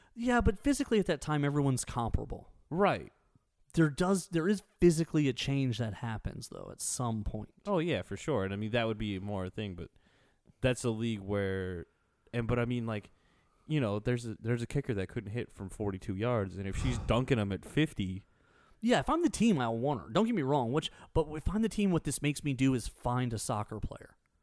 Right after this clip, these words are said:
Speaker 1: If Carly Lloyd's drilling it from fifty, okay, well, let me go find, you know, Eduardo Escobar somewhere. Like, let me go find me a, a, a male soccer player and try out ten of 'em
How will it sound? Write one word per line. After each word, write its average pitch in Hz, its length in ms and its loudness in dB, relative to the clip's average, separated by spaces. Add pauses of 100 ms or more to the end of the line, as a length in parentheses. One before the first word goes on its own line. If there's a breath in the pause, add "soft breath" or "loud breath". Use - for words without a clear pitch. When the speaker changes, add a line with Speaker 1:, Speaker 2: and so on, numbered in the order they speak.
(760)
Speaker 1:
If 139 120 -8
Carly 175 300 0
Lloyd's 165 260 4
drilling 147 280 0
it 127 80 -2
from 127 140 -2
fifty, 123 420 -2 (120)
okay, 147 420 -6
well, 131 140 -6
let 165 100 -2
me 185 100 -2
go 160 140 -2
find, 151 560 0 (880)
you 147 100 -4
know, 139 220 0
Eduardo 139 540 4
Escobar 123 420 2
somewhere. 107 300 -4
Like, 110 160 -8
let 127 180 0
me 175 80 6
go 175 140 6
find 170 340 2
me 147 240 2 (160)
a, - 80 -2
a, 135 420 0 (120)
a 151 40 2
male 139 600 2
soccer 147 380 0
player 120 420 -2 (640)
and 123 100 -2
try 139 240 -2
out 139 160 -4 (240)
ten 185 160 0
of 131 100 2
'em 139 120 0